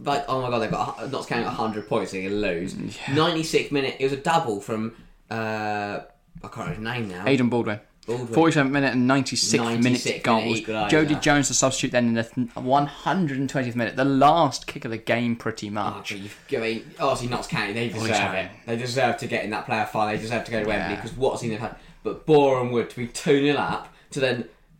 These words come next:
Speaker 1: go to extra time 'cause of the ninety-sixth minute equaliser, and then concede,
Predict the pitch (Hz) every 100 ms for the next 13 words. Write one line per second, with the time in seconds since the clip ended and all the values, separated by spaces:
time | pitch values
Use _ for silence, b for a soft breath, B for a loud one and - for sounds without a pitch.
0 | _ - 151 151 139 147 151 147 131 -
1 | 123 139 143 135 135 143 - - - 123
2 | 123 110 104 107 - 160 131 135 - 143
3 | - - 143 131 127